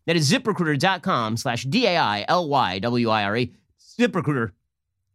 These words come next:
dot com slash daily wire. ZipRecruiter is indeed the smartest way to hire. All right, we're gonna get to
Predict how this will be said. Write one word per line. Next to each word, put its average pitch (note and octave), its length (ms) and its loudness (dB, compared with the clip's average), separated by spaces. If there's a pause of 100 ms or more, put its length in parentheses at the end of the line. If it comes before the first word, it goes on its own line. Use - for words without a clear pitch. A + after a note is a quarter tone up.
(120)
dot C#3+ 260 2
com A2 320 -2 (180)
slash C3+ 340 -2 (120)
daily C#3+ 240 0
wire. B2 220 0
ZipRecruiter B2+ 420 -4
is B2 100 -2
indeed C3 320 0
the G2+ 60 -8
smartest B2+ 480 -4 (200)
way G#2 340 -2
to G#2 120 -2
hire. G#2+ 340 -2 (440)
All C3 80 0
right, C3+ 100 2
we're D3 80 2
gonna D3 120 2
get E3 120 0
to A#2+ 220 -2